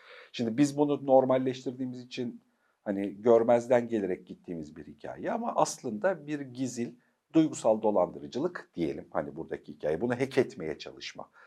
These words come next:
Hani bizim düşünme yöntemlerimizi hack etmeye çalışma. Marketing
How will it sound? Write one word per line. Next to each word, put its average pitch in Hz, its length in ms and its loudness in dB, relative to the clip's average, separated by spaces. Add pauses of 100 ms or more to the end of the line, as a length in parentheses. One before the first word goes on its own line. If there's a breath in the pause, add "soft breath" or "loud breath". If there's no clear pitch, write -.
(160 soft breath)
Hani 78 140 -6
bizim 80 200 -10
düşünme 92 260 -6
yöntemlerimizi 78 640 -8
hack 98 200 -8
etmeye 69 360 -20
çalışma. - 580 -10 (380 soft breath)
Marketing 214 460 4